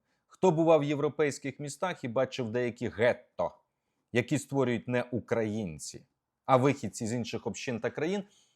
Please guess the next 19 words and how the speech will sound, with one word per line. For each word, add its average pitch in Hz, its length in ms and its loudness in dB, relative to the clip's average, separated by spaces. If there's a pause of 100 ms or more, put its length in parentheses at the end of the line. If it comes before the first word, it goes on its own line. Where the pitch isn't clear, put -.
(140)
зрозуміють, 175 840 2
і 131 100 -4
це 185 200 -4
правда. 80 680 -4 (1300)
Це 147 220 0
реалії. 131 580 -4 (1300)
Тоді 120 240 2
виникає 196 500 0
запитання: 78 720 -6 (520)
якщо 127 440 0
Україна 104 800 -4 (120)
робить 170 380 0
внесок 143 480 -4
у 139 80 0
В 139 140 0
В 131 160 0
П - 320 -4 (1040)
цих - 300 2
країн, 98 500 -2